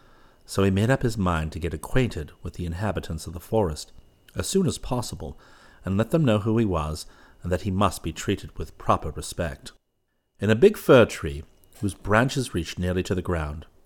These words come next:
he saw a large gathering of the birds,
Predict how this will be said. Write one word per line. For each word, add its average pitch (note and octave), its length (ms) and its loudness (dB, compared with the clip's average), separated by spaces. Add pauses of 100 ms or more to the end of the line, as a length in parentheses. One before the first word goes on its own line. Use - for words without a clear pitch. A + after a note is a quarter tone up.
(180)
he F#2+ 100 -8
saw G#2 260 0
a G2 40 2
large A#2 400 0
gathering E2+ 480 -2
of D#2 60 -6
the E2 60 -4
birds, E2 560 -2